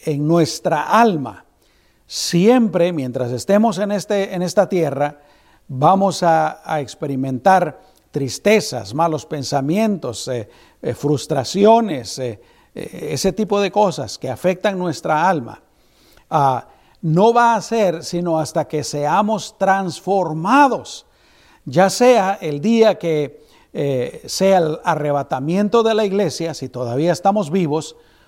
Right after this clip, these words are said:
o cuando nos muramos, cuando la Biblia dice que seremos transformados completamente.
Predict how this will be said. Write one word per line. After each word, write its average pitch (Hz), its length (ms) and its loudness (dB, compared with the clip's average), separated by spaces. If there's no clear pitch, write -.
o 247 560 4
cuando 165 480 0
nos 139 240 -8
muramos, 160 720 2
cuando 139 320 0
la 123 120 -2
Biblia 185 340 4
dice 190 380 0
que 196 360 0
seremos 160 800 -2
transformados 151 1300 0
completamente. 151 1300 2